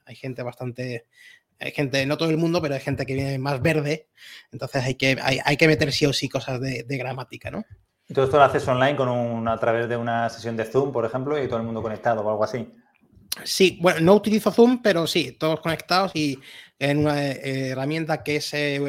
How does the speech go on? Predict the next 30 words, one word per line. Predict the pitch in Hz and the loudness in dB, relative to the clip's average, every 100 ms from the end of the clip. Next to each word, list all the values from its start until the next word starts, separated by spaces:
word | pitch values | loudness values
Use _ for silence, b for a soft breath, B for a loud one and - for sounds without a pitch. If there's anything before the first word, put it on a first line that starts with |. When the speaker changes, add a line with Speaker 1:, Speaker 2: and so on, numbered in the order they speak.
| 139 | -2
Speaker 1:
Wordby, | 127 165 151 160 202 233 - | 0 0 4 4 4 0 -10
se | - | -12
llama | 139 135 | -10 -6
Wordby, | 127 147 135 139 185 226 _ _ b b b b b b b b _ _ | -4 -4 -4 -6 -8 -10 _ _ b b b b b b b b _ _
que | 147 135 | -4 -2
seguramente | 147 143 143 143 139 _ | -2 -2 -2 -4 -6 _
tú | 147 | -4
la | - | -2
Speaker 2:
Ujú. | 139 | -2
Speaker 1:
conozcas. | 147 - 208 208 | -4 -2 -2 -2
Speaker 2:
No, | 131 | -4
no | 113 | -4
la | 107 | -6
conozco. | 110 - 131 | -10 -12 -2
Speaker 1:
¿No? | 175 | 0
Speaker 2:
Ujú. | 123 110 110 _ _ | 0 -4 -10 _ _
No, | 135 127 | 0 0
no, | 127 | 0
no. | 120 117 - | -4 -8 -10
Speaker 1:
Pues | 127 135 | -6 -4
mira, | 135 117 - - | -4 -6 -10 -6
eh, | 147 147 147 147 143 | -2 0 0 0 -2
vamos | 139 151 156 | -2 -4 -4
a | - | -8
poner, | 147 143 151 156 156 160 - | -6 -4 -2 -2 -2 -4 -6
ah, | 143 139 135 131 123 123 120 b b _ _ B B B B B B B B _ | -6 -4 -2 -4 -4 -6 -10 b b _ _ B B B B B B B B _
eh, | - 151 151 151 147 143 139 135 135 131 127 B B B B B _ _ | -4 2 4 4 4 4 4 2 0 -2 -4 B B B B B _ _
vamos | - - - | -20 -20 -20
a | |
ver, | 110 | -20